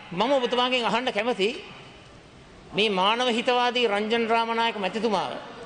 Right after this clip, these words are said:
කුමන පදනමක් යටතේද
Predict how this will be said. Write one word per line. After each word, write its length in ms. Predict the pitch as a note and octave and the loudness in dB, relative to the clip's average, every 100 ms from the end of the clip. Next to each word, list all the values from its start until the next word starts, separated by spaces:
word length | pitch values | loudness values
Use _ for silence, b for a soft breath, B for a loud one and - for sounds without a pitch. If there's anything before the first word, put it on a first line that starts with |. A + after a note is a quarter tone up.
| - - - - - - - - | -14 -12 -12 -12 -12 -10 -10 -4
කුමන 340 | - A3+ C#4 D4+ | -2 2 2 2
පදනමක් 580 | D4+ A3 B3 B3+ B3+ B3 | 2 0 2 2 0 -2
යටතේද 420 | - F3+ A3+ G#3+ | -2 -2 0 0